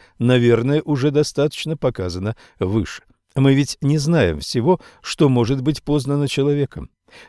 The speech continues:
Ты, скажем, не стал грамматиком, ритором, логиком, философом,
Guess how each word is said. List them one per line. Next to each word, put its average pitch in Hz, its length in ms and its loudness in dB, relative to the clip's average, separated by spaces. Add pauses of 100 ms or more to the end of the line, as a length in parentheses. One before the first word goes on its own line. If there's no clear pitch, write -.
Ты, 214 160 2
скажем, 110 460 2
не 117 80 2
стал 107 300 0
грамматиком, 101 800 -2 (300)
ритором, 117 640 2
логиком, 113 600 2
философом, 110 800 -2